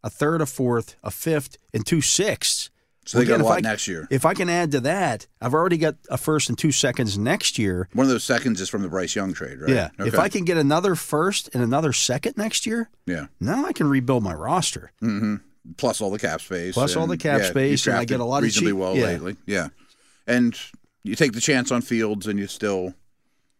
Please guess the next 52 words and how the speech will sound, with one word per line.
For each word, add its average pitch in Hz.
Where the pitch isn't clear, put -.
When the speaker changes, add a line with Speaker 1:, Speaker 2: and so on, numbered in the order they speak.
Speaker 2:
you 104
know, 80
have 117
options 113
if 123
he 113
flops 104
or 92
you -
Speaker 1:
Got 123
Speaker 2:
don't 107
Speaker 1:
two 156
Speaker 2:
wanna 139
pay 135
Speaker 1:
more 147
Speaker 2:
him. 151
Speaker 1:
years 156
to 143
figure 143
that 143
out. 151
Speaker 2:
Yeah, 107
yeah. 95
Or 98
if 110
Speaker 1:
And 117
a -
Speaker 2:
he's 104
Speaker 1:
bunch 131
of 135
Speaker 2:
terrible 127
Speaker 1:
draft -
Speaker 2:
this 156
Speaker 1:
picks. 107
Speaker 2:
year, 104
Speaker 1:
Yeah. 104
Speaker 2:
don't 127
pick -
up 104
the -
fifth 110
year 98
option. 98
Speaker 1:
Right. 110
Speaker 2:
Use 110
that 107
cap 104
space 101
elsewhere 104
and 92
trade 104
up. 110